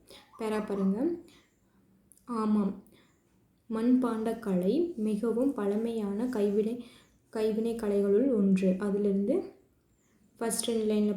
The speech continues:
பாருங்க, மண்பாண்ட கலை. இது வரைக்கும் நோட் பண்ணிக்கோங்க. இது ஃபர்ஸ்ட் பாயிண்ட்டு. அடுத்தது பேஜ் நம்பர் தொண்ணூத்தி ஒம்பது எடுத்துக்கோங்க. இதுல பாருங்க,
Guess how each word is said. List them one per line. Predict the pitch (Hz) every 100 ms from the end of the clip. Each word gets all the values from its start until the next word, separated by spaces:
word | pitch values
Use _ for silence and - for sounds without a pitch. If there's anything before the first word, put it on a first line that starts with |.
| 202
பாருங்க, | 190 190 277 294
மண்பாண்ட | 208 208 214 202 196 285 339 - _ -
கலை. | 208 196 190
இது | 214
வரைக்கும் | 208 208 214
நோட் | 202
பண்ணிக்கோங்க. | 190 190 190 220 294
இது | 226 208 196
ஃபர்ஸ்ட் | 196 - -
பாயிண்ட்டு. | 196 190 185 349 - - - _ 220
அடுத்தது | 202 247 302 311 -
பேஜ் | 208 196
நம்பர் | 208 208 208
தொண்ணூத்தி | 208 208 214
ஒம்பது | 202 208 202
எடுத்துக்கோங்க. | 190 - 190 185 220 285 - _ _ _ _ -
இதுல | 233 240 240
பாருங்க, | 208 190 190